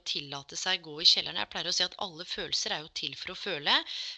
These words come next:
men vi har så lett for å numme de bort, fordi vi vil ikke kjenne på de kjipe følelsene. Man tenker, "Ja, ja, åh, det var ubehagelig", og så bare gønner man på, så, så stopper man ikke opp, og, og så i karriere og tenker at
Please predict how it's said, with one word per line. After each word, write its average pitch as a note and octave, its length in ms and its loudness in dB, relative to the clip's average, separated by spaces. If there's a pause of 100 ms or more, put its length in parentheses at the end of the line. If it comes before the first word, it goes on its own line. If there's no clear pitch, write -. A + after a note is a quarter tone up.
men F#3+ 200 0
vi G3 80 -4
har F#3+ 60 0
så G#3 160 0
lett F3 160 -4
for - 120 -10
å F#3+ 80 -8
numme G3+ 380 -8
de C#3+ 100 -10
bort, F#3 200 -12
fordi F3+ 200 -4
vi F3 80 -6
vil E3 120 -8
ikke - 160 0
kjenne E3+ 280 2
på D3+ 100 -6
de E3+ 80 -4
kjipe D#3 300 4
følelsene. - 360 -2
Man F3 120 -6
tenker, D3+ 240 2
"Ja, D#3+ 100 4
ja, D#3 160 2
åh, - 240 -2
det D#3+ 80 -8
var D#3+ 100 -6
ubehagelig", C#3+ 340 -6
og E3+ 60 0
så - 100 -2
bare F3 180 -2
gønner D#3+ 200 0
man C#3+ 180 -8
på, F3 180 -6
så, F#3+ 200 2 (400)
så - 140 -2
stopper - 460 6
man D3 60 0
ikke E3 220 -2
opp, - 240 -6
og, F#3 340 2
og F3+ 60 2
så - 160 10
i F3+ 60 8
karriere G#3+ 400 4
og - 80 -6
tenker F#3 280 2
at D#3 100 -6